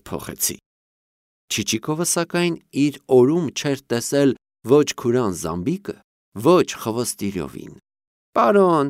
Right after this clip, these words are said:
ոչինչ չեք ուզում ուտել», ասաց այդ միջոցին նրան մոտենալով պառավը։ «Ոչինչ, էխ, ախպերս, ինչպես քեֆ արինք, այնուամենայնիվ, տուր մի բաժակ օղի, որի՞ց ունես»։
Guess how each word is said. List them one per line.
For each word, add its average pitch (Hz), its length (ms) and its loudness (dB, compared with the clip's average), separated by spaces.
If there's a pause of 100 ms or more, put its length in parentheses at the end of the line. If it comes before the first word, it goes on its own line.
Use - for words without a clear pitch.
(420)
ոչինչ 131 440 -2
չեք - 400 -2
ուզում 294 400 4
ուտել», 104 400 2 (360)
ասաց 98 360 2
այդ 92 120 -2
միջոցին 107 520 0
նրան 131 300 0
մոտենալով 90 680 -4
պառավը։ - 460 -12 (640)
«Ոչինչ, 311 480 4 (360)
էխ, 143 380 2
ախպերս, 156 580 0 (100)
ինչպես 170 460 0 (140)
քեֆ 131 240 -4
արինք, 143 420 -6 (260)
այնուամենայնիվ, 139 920 0 (320)
տուր 349 240 8
մի 117 100 0
բաժակ 90 460 -2
օղի, 78 200 -12 (260)
որի՞ց 202 440 4
ունես»։ 277 280 0